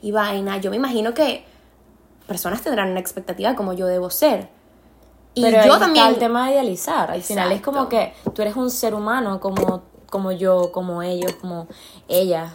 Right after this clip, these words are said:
Speaker 2: como todas las personas que están escuchando. O sea, es como que al final tú y yo podemos estar diciendo algo, pero cometer los mismos errores que otras personas. Y eso no debería ser como un impedimento para ti, como de,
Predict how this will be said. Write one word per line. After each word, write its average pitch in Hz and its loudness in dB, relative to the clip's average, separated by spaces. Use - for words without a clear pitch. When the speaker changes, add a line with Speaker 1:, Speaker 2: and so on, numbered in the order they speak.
Speaker 2:
como 180 -6
todas 175 0
las 196 -8
personas 190 -6
que 214 -12
están 180 -10
escuchando. 226 -8
O - -6
sea, 190 -6
es 190 -12
como 220 -6
que 226 -2
al 190 -6
final 202 -6
tú 247 -2
y 247 2
yo 240 4
podemos 247 0
estar 208 -4
diciendo 226 0
algo, 220 2
pero 208 -4
cometer 196 -6
los 208 -4
mismos 247 -2
errores 214 -2
que 208 -8
otras 190 -6
personas. 196 -6
Y 196 2
eso 190 2
no 208 -2
debería 208 0
ser 185 -8
como 214 -6
un 190 -4
impedimento 185 -4
para 180 -2
ti, 185 -10
como 214 -4
de, 180 -2